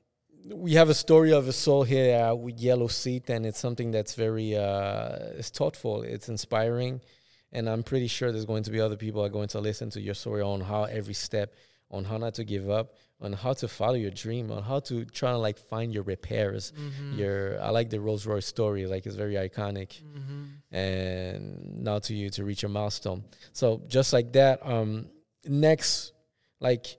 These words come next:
Speaker 1: if people really wanna get to it, how, uh, like, do you have a website? Do you have, like, how do you market it?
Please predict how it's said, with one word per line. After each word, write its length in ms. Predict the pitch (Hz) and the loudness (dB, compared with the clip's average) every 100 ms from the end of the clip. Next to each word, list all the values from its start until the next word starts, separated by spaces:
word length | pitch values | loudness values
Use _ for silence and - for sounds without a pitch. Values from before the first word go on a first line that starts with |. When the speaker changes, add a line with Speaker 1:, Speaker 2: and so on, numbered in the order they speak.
| _ _ _ | _ _ _
Speaker 1:
if 180 | - - | -10 -4
people 460 | - 196 151 139 | 0 0 2 2
really 220 | 127 139 135 | 4 4 4
wanna 240 | 123 123 | 2 0
get 240 | 117 127 123 | 2 2 2
to 240 | 120 107 | -4 0
it, 160 | 110 107 | 0 0
how, 460 | - 113 113 107 | 0 4 4 4
uh, 460 | 104 101 98 98 110 | 2 2 0 -2 -2
like, 180 | 107 101 | -4 -6
do 80 | 101 | -4
you 100 | 107 | -2
have 100 | 104 | -2
a 60 | 95 | 0
website? 840 | 107 135 - 147 135 135 - 131 | 0 0 -2 0 2 0 -4 -10
Do 100 | 110 | -6
you 160 | 101 | -4
have, 320 | 101 101 101 98 | -2 -2 -2 0
like, 240 | 98 95 | -4 -4
how 140 | 127 | -2
do 100 | 135 | -2
you 140 | 135 117 | -2 -4
market 400 | 107 110 - 101 | -2 -2 -2 -6
it? 160 | 95 | -8